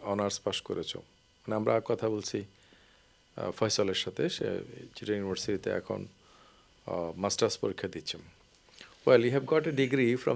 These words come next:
Chittagong University। এখন চিটাগাং ইউনিভার্সিটি কখনো, কখনো তোমাকে মনে করলো, "You should unlearn something।" তাহলে তোমাকে তারা বলবে যে, "তুমি এই কোর্স করো, এই কোর্স অনুসারে তোমার মগজ ধুলাই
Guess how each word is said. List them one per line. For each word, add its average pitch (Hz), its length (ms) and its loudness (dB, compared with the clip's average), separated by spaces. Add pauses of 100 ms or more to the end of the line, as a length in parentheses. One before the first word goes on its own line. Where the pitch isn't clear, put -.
Chittagong 135 340 0
University। 101 340 -2
এখন 135 140 2
চিটাগাং 196 240 0
ইউনিভার্সিটি 180 500 0
কখনো, 131 460 -6 (100)
কখনো 127 280 -4
তোমাকে 120 280 -2
মনে 110 240 -2
করলো, 107 380 0 (760)
"You 135 100 0
should 147 200 6
unlearn 131 560 6
something।" 110 400 -2 (1700)
তাহলে 113 220 8
তোমাকে 120 360 2
তারা 117 320 4
বলবে 107 300 0
যে, 110 80 0
"তুমি 110 220 -2
এই 104 100 0
কোর্স 110 300 -2
করো, 113 320 4 (880)
এই 110 100 2
কোর্স 110 400 2
অনুসারে 110 380 6
তোমার 107 280 2
মগজ 101 460 2
ধুলাই 117 280 4